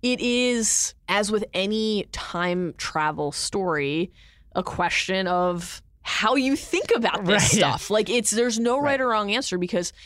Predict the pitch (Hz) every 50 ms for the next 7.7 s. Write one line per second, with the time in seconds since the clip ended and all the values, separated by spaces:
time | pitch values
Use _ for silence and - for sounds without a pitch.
0 | - - 185 202 202 - 208 185 190 180 - - 170 165 165 156 156 - - 160
1 | 151 143 131 127 - - - - - - - 202 214 202 175 165 151 151 151 143
2 | 143 151 156 156 156 165 185 190 202 202 175 175 151 135 - - 143 147 151 -
3 | 139 143 127 123 120 131 147 - 147 135 - - 156 165 170 160 147 147 143 135
4 | 143 139 147 143 165 196 247 277 190 175 175 - - - - - - - - -
5 | - - - _ _ _ _ _ _ - 143 135 127 - - 139 - 139 135 143
6 | 160 - 170 160 175 165 156 127 - - - - - 139 151 160 165 156 139 147
7 | - - 381 403 302 - 120 - - 151 127 101 92